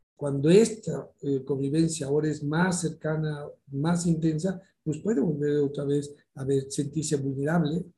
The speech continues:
¿no? Sentirse, eh, en una situación de riesgo que puede generar otra vez también estas sensaciones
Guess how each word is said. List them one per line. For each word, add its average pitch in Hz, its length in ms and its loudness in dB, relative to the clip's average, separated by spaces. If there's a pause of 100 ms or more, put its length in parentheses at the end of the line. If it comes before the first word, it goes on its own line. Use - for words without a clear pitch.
(320)
¿no? 151 360 -2
Sentirse, 139 720 -2 (360)
eh, 147 380 -2
en 151 120 -2
una 156 140 2
situación 139 680 -2
de 156 220 6
riesgo 147 640 0 (260)
que 139 120 -4
puede 214 320 6
generar 139 500 -4
otra 135 200 -8
vez 135 260 -4
también 135 340 -6
estas 135 300 -10
sensaciones 135 680 -10